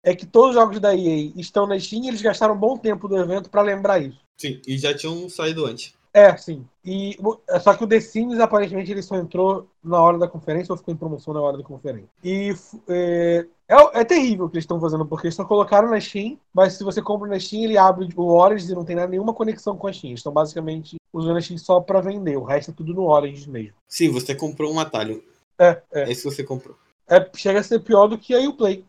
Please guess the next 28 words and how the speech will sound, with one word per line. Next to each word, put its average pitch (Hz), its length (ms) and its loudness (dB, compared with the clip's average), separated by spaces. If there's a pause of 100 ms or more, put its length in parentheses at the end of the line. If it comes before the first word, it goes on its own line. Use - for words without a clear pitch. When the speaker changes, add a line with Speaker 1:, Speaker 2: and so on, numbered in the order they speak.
Speaker 1:
que 185 100 -2
a 175 100 4
Uplay, 175 200 0
pelo 185 160 -2
menos, 196 180 -2
as 196 100 -8
coisas 202 220 -4
tão 214 120 -2
ali 220 160 -2
conectadas, 170 560 -4
assim. 135 220 -14 (180)
Speaker 2:
Sim. 110 240 -8 (360)
Mas 135 160 -2
a 135 60 2 (140)
Uplay 139 300 0
ab-, 165 220 -2
abre 147 240 0
também. 131 340 -6 (140)
Speaker 1:
A, 151 380 2
a - 20 8
Uplay, 202 280 4
ela 202 380 8
abre 208 160 4
também, 190 540 0 (120)
mas 180 1120 -2 (180)
as 170 160 0
cartas, 208 760 2 (240)
conquista, 196 880 -2